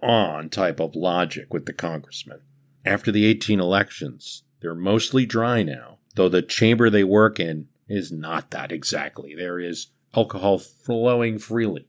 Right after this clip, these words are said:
through the offices of the Congress. They side with the prohibitionists. You're drunk, you're drunk, and you can get drunk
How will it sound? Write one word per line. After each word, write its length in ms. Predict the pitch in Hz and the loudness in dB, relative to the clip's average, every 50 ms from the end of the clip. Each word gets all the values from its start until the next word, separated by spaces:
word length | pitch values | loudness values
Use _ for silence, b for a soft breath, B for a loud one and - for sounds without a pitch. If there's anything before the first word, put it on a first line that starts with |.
| _ - | _ -2
through 100 | - 104 | 0 2
the 120 | 92 92 90 | 4 6 6
offices 560 | 87 85 80 - 87 - - 87 80 76 - | 6 4 4 2 0 0 0 -2 -2 -2 -2
of 100 | 78 69 | -4 -4
the 100 | - - | -6 -10
Congress. 640 | - - 78 71 65 67 - 76 - - - - _ _ _ _ | -8 -8 -8 -8 -8 -12 -16 -20 -18 -18 -18 -18 _ _ _ _
They 120 | 98 101 101 | 0 0 0
side 500 | - - - - 104 113 123 127 120 117 | 2 0 -2 0 2 2 2 2 2 0
with 160 | 113 110 110 | -2 -4 -4
the 80 | 110 104 | -6 -10
prohibitionists. 1080 | - - 104 101 101 92 82 92 90 87 - - 71 64 - - - - - - - _ - | -6 -2 0 0 0 0 -2 -4 -6 -6 -6 -12 -14 -16 -16 -14 -14 -14 -14 -16 -20 _ -16
You're 180 | - 85 80 - _ | -16 -16 -16 -16 _
drunk, 460 | - - 120 131 139 143 139 139 - - _ - | -6 -2 0 2 2 2 0 -4 -10 -20 _ -6
you're 140 | 110 101 | -6 -6
drunk, 560 | 87 - - - 90 92 92 85 78 69 - - | -6 -8 -12 -10 -6 -6 -6 -6 -8 -14 -12 -12
and 100 | 85 87 | -12 -10
you 80 | 90 | -12
can 200 | - - 92 90 | -8 -8 -8 -6
get 200 | 90 90 82 - | -4 -6 -6 -6
drunk 560 | - - 95 101 113 117 120 117 - - 113 | -10 -4 0 2 2 2 2 0 -4 -10 -18